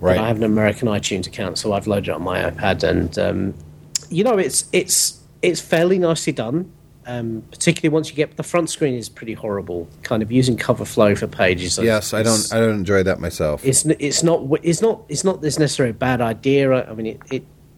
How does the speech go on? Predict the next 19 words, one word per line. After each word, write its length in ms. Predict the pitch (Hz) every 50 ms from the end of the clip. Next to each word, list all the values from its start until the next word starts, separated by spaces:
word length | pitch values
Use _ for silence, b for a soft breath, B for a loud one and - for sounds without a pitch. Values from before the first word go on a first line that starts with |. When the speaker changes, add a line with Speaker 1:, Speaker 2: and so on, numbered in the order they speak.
| _ - - - -
Speaker 2:
it 120 | - 131 -
doesn't 180 | 160 151 165
really 240 | 147 139 139 139 139
add 160 | 135 135 131
anything, 420 | 143 117 113 110 - - 110 104 107
and 80 | 107 110
it's 240 | 110 - - - 131
actually 280 | 120 - - - 123
not 260 | 113 120 127 117 - -
well 240 | 117 120 110 110 110
done 240 | - 123 113 110 110
on 80 | 107 101
that 160 | 107 101 -
particular 380 | - - - 123 - - 113 101
application. 500 | 101 - - - - 113 107 - - 87
It's 80 | -
a 40 | -
bit 200 | 107 95 80 -
stuttery. 680 | - - - - - 120 - - - 98 87 87 87